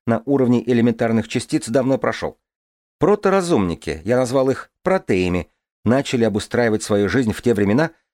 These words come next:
когда возраст Вселенной исчислялся всего лишь десятками секунд. Они подогнали кое-какие физические константы для многократного усложнения форм материи, создали суперстринговую связь,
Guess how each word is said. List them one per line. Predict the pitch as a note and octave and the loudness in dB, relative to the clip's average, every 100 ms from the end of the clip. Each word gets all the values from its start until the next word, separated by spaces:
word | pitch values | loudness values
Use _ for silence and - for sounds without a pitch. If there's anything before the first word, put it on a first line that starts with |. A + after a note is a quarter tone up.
| _ - | _ -6
когда | B2+ C3 | -2 0
возраст | A2+ B2+ D3+ A#2 - | 0 0 0 -2 -4
Вселенной | - A2+ A2+ F3+ E3 F2+ E2+ | -4 0 2 2 2 0 -2
исчислялся | - A#2 - C#3+ D3 - | -4 -4 0 0 0 -4
всего | A2+ C3 D3 | -4 0 0
лишь | C#3+ A#2 | 0 -4
десятками | B2 - D#3+ - D3+ | -4 -2 -2 -2 -4
секунд. | - - F#2 - - _ _ _ _ | -4 -4 -4 -6 -16 _ _ _ _
Они | F#3+ A#3 | 2 2
подогнали | A#3 F#3 D#3+ D3 D#3+ D3 | 2 0 0 2 0 0
кое-какие | B2 D3 C3 C#3 - G3+ | 0 0 0 -4 -2 -2
физические | E3+ C3 G#2+ G#2 B2+ - A#2 A2+ | 0 -2 -2 -4 -6 -2 -2 -2
константы | C3 - - G3 F3 G#2 | -4 -4 -2 -2 -2 -6
для | F2 A#2+ | -2 0
многократного | A#2 B2 A#2 A#2 C#3+ E3 C#3+ C3 | 2 2 0 -2 -2 -4 -2 0
усложнения | B2+ - A#2 F#2 B2+ C3 B2+ | 0 0 -2 0 2 2 0
форм | - C3+ | 0 0
материи, | C3+ D#3 A2 F#2 F2+ _ _ _ _ | 0 0 0 0 -4 _ _ _ _
создали | - A3+ D#3+ E3+ D3+ | 0 0 2 2 2
суперстринговую | - E3 D3+ C#3+ - G2+ D3+ D#3 D3 D3+ | 0 0 0 -2 -2 0 2 2 2 2
связь, | D3 F3 D3+ - | 0 0 0 -2